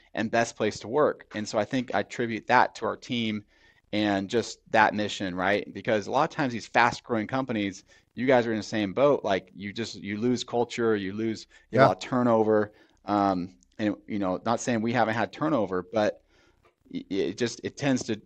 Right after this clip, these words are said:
Speaker 1: it can de-, uh, degrade the, those core values and that mission. And so I'm really
Speaker 2: Yeah.
Speaker 1: proud that we've been able to keep that up.
Speaker 2: Yeah, it's tough not, uh, to control the churn. I mean, on our sales team, we've churned through the past two years, I think, three people.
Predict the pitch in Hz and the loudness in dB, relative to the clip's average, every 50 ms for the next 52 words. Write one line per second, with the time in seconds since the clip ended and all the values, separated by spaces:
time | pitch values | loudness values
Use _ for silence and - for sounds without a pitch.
0 | _ _ _ _ _ _ _ _ _ _ _ - - 92 104 101 - 113 101 90 | _ _ _ _ _ _ _ _ _ _ _ -10 -6 -4 -4 -4 -4 -8 -10 -8
1 | 95 101 98 104 - _ - 107 98 90 82 82 98 95 120 127 123 120 113 110 | -8 -8 -8 -10 -8 _ -2 0 0 0 0 -2 -4 0 4 6 6 6 6 4
2 | - 104 98 - - - - _ _ - 104 107 101 98 90 - - - 104 95 | 2 -2 -4 -4 -4 -12 -20 _ _ -10 -6 -4 -4 -4 -4 -6 -4 -4 -2 0
3 | 92 92 87 85 90 85 90 80 76 82 85 85 - - - - - _ - - | 0 0 0 0 -2 -4 -6 -8 -8 -8 -10 -12 -12 -14 -16 -18 -20 _ -18 -14
4 | - 95 - - 113 104 107 107 120 123 117 123 135 147 107 101 98 - 80 - | -14 -12 -6 -2 0 2 2 2 2 0 2 4 6 6 6 4 2 0 -2 -4
5 | 107 104 101 92 95 - 107 98 95 92 85 85 85 - - - - 82 87 85 | -4 -6 -6 -4 -4 -2 -2 -2 -2 -4 -6 -8 -10 -12 -14 -10 -8 -6 -6 -6
6 | 85 - _ _ _ _ _ _ _ _ _ _ _ _ _ _ _ _ _ _ | -8 -10 _ _ _ _ _ _ _ _ _ _ _ _ _ _ _ _ _ _
7 | _ - 147 147 156 165 - - - 175 180 196 - - 175 165 151 - _ _ | _ 2 4 4 4 4 2 2 4 6 6 6 6 4 4 4 4 2 _ _
8 | - - 143 139 139 143 139 _ - - 143 139 131 131 120 - _ _ _ _ | 2 4 6 8 6 6 4 _ 0 4 6 6 8 6 6 2 _ _ _ _
9 | _ _ - - 165 147 - - 160 156 151 131 135 - - 160 143 139 131 120 | _ _ 0 2 2 4 4 4 4 6 6 6 4 4 4 6 6 6 6 4
10 | 117 _ _ _ _ _ - 147 147 151 143 143 156 151 151 143 - - 156 143 | 0 _ _ _ _ _ 0 4 4 6 6 6 6 6 6 4 4 6 6 6
11 | 147 139 - - 143 139 135 127 127 - _ _ _ - 147 143 131 - - 151 | 6 6 4 6 6 8 8 8 6 2 _ _ _ -6 -4 -4 -2 2 4 6
12 | 143 139 123 - - - 135 139 135 131 131 127 127 123 107 - _ _ _ _ | 6 6 4 2 0 0 4 6 6 8 8 6 4 4 2 -2 _ _ _ _
13 | _ _ _ _ - - - - 135 127 - - - - 147 131 117 120 127 127 | _ _ _ _ -20 -12 -4 0 2 2 2 2 4 6 6 8 8 8 8 8
14 | 120 120 120 113 - - 117 - 143 135 - - - - - - 123 127 123 - | 8 8 6 4 2 -2 -2 0 2 0 0 0 -8 -14 -4 2 4 4 6 6
15 | 135 127 - - 139 147 | 6 4 4 6 4 4